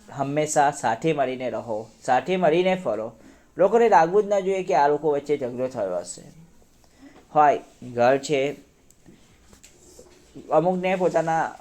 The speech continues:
અ, રૂલ and રેગ્યુલેશન્સ અમુકને ન પસંદ આવે, કોઈ વિરોધ કરે, બરાબર, કોઈને ન પણ ફાવતું હોય, પણ it's not means, એનો મતલબ એવું નથી કે સંબંધ તૂટી જાય, સમજ્યા?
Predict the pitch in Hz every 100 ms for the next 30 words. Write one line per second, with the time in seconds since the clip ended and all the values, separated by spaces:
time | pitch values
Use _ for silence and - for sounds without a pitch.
0 | _ - 139 120 147 170 160 160 135 147
1 | 147 156 156 - - 165 185 202 196 196
2 | 151 123 120 87 71 80 127 - _ _
3 | _ - 139 143 143 147 156 151 135 131
4 | 139 - - 127 165 156 110 190 214 208
5 | 190 214 202 143 101 - - - - _
6 | _ _ - 185 247 233 233 185 165 139
7 | 143 147 147 139 147 110 - 131 165 170
8 | 156 - - _ _ - 131 131 117 123
9 | 123 117 - 110 110 120 117 127 73 -
10 | - _ _ - - - 123 117 123 -